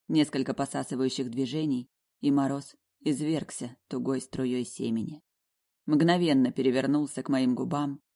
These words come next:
и влил мне в рот ещё и мои соки. «Чуть-чуть подержи, потом поделишься со мной». Спустя несколько минут он высосал у меня полученный коктейльчик, чуть-чуть оставив мне. «Это очень полезная смесь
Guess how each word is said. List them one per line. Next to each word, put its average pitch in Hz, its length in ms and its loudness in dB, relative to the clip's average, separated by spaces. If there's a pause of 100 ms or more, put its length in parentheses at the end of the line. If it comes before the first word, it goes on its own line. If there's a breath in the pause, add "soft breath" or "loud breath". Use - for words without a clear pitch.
(220)
и 151 140 2
влил 160 320 2
мне 147 180 4
в 123 80 -4
рот 139 260 -4
ещё 131 500 -4
и 156 160 0
мои 135 280 0
соки. - 500 -8 (640)
«Чуть-чуть 135 540 2
подержи, 131 640 2 (220)
потом 131 340 4
поделишься 131 640 2
со 123 160 -2
мной». 135 440 0 (600)
Спустя - 420 -2
несколько 135 440 2
минут 139 380 2 (300)
он 156 220 0
высосал 139 420 -2
у 127 60 0
меня 127 240 2
полученный 131 520 0
коктейльчик, 135 640 -4 (360)
чуть-чуть - 500 -6
оставив 123 520 -6
мне. 127 360 0 (600)
«Это 135 320 4
очень 139 280 4
полезная 139 560 4
смесь 120 480 -2